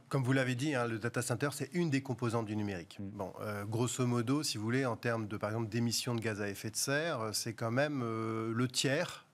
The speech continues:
Speaker 1: à peu près, de l'ensemble du numérique, euh, qui est, euh, émis par les data centers.
Speaker 2: Hmm.
Speaker 1: De la même façon, en termes de production d'électricité, on est sur des données qui sont, alors ça oscille entre trois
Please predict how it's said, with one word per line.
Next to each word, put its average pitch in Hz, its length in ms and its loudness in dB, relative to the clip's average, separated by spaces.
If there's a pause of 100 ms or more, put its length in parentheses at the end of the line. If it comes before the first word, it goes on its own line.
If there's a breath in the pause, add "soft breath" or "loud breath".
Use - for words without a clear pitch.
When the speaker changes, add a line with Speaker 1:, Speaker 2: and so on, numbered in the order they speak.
(160)
Speaker 1:
à 123 100 0
peu 131 140 2
près, 131 420 2
de 110 360 -2
l'ensemble 123 580 2
du 107 140 -2
numérique, 113 580 0
euh, 113 160 0
qui 120 340 0
est, 139 200 0
euh, 107 160 -2
émis 135 340 2
par 143 380 2
les 123 100 2
data 117 280 -2
centers. 110 420 -4
Speaker 2:
Hmm. 92 160 -12 (420 loud breath)
Speaker 1:
De 113 60 0
la 98 60 0
même 120 180 2
façon, 123 320 0
en 131 100 2
termes 117 220 -2
de 104 100 -4
production 120 480 -2
d'électricité, 110 800 -2
on 123 160 0
est 127 80 2
sur 120 280 -2
des 110 180 -2
données 127 500 2
qui 120 160 -4
sont, 131 340 2
alors 101 300 0
ça 104 160 0
oscille 107 400 -4
entre 95 240 -8
trois 117 460 0